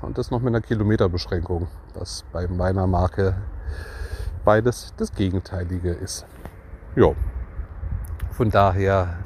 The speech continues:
dürfte mich auch eine, äh, recht großzügige Verkaufspauschale erwarten, was momentan absolut nicht verkehrt wäre, weil auch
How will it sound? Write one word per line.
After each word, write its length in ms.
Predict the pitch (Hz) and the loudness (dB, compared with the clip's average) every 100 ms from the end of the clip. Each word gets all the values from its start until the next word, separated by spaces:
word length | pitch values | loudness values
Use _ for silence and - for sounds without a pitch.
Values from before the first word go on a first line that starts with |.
| - | -6
dürfte 360 | 117 131 - 120 | 0 0 2 0
mich 280 | 120 113 120 | 2 0 -2
auch 200 | 107 113 | 0 0
eine, 400 | 104 104 95 92 - - - - - - - - - - - - - - | 2 4 2 0 -8 -12 -12 -10 -10 -10 -16 -18 -18 -18 -16 -16 -16 -4
äh, 280 | - 113 113 98 - - - 113 | 6 8 8 6 -4 -10 -8 -6
recht 240 | 110 - | -6 -8
großzügige 920 | - 98 104 - 101 95 98 95 92 | -8 -4 -4 -4 -4 2 4 4 4
Verkaufspauschale 1700 | - - 92 92 - - - 127 - - 104 101 - 101 98 98 92 | 0 -8 -6 -6 -6 -2 2 0 -2 -2 0 0 2 4 4 2 0
erwarten, 640 | 92 95 95 92 - 90 87 - - - - | 0 0 2 2 0 -4 -4 -6 -16 -18 -12
was 180 | 101 - | -10 -6
momentan 540 | 104 101 95 101 98 98 - | -4 -2 -2 0 0 -2 -2
absolut 680 | 123 - - 110 104 104 92 | -4 -2 0 2 4 0 -2
nicht 160 | 92 | -4
verkehrt 480 | - 92 - 113 - | -4 -4 -2 -2 0
wäre, 380 | 104 98 92 90 - - | 2 2 2 0 -4 -12
weil 260 | - 80 85 | -6 -4 -4
auch 240 | 80 95 | -2 -2